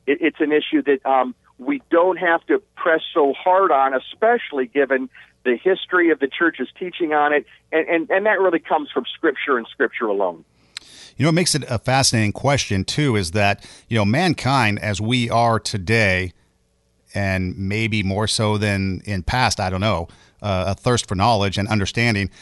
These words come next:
Speaker 2: We're so consumed, I think, with having or at least knowing all the answers, so that when it comes to something like the age of the earth, we have to have an absolute answer. It seems like absolute answers where we are, where we live in, in this society today.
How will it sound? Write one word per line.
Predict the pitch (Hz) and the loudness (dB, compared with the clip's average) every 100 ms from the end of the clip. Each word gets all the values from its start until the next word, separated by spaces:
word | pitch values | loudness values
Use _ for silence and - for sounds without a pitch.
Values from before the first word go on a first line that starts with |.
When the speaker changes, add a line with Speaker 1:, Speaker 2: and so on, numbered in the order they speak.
| - | -2
Speaker 2:
We're | 208 233 | 2 2
so | - 202 | 2 2
consumed, | - 135 - - 156 143 101 95 | 2 2 2 2 4 4 2 2
I | 95 | 0
think, | - 113 113 | 0 0 0
with | 107 | -2
having | - 127 139 139 127 | 0 2 2 2 2
or | |
at | 127 | 0
least | 160 - | 0 0
knowing | 113 120 143 131 110 98 90 _ - _ _ | 2 4 4 4 2 0 -4 _ -20 _ _
all | - 143 127 | 2 2 4
the | 120 117 | 2 4
answers, | 113 - 92 90 - - _ _ _ | 2 0 -6 -10 -12 -14 _ _ _
so | - 120 | -8 0
that | 117 | 2
when | 131 | 2
it | 127 | 0
comes | - 214 - | 0 0 2
to | 160 | 2
something | - 147 131 135 | 2 2 2 2
like | 120 120 | 2 0
the | 117 117 | -2 0
age | 107 | 0
of | 104 | 0
the | 98 | -2
earth, | 87 101 - _ - _ | -4 -6 -12 _ -20 _
we | 113 147 | -2 2
have | 139 143 | 2 2
to | 131 | 0
have | 113 120 | 0 0
an | 110 | -2
absolute | - 120 113 - 113 104 | 0 0 2 0 -2 -4
answer. | 104 101 - 98 | -4 -4 -4 -2
It | |
seems | - 139 | 0 2
like | 131 - | 0 0
absolute | 127 135 - 123 113 | -2 0 0 -4 -2
answers | 117 123 - 101 98 | -2 -2 -2 -4 -2
where | 101 | -2
we | 98 98 | -2 -2
are, | 101 95 | -2 0
where | 101 | -2
we | 98 | -2
live | 95 110 | -2 -2
in, | 98 | -2
in | 90 | -2
this | 90 - | -4 -4
society | 101 - 95 95 92 | -4 -4 -2 -2 -4
today. | - 98 92 | -6 -4 -4